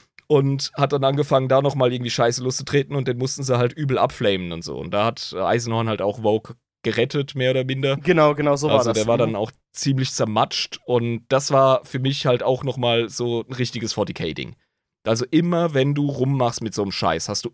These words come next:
Speaker 1: immer die Gefahr, dass der Warp in die Realität reinblutet. Und der Typ,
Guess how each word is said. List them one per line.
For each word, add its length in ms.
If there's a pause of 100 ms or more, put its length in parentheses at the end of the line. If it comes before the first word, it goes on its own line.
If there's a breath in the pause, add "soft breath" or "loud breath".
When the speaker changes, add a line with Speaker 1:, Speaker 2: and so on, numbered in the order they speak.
Speaker 1:
immer 440
die 420 (540)
Gefahr, 600 (240)
dass 440 (360)
der 160
Warp 380
in 180
die 80
Realität 600
reinblutet. 760
Und 380
der 200
Typ, 360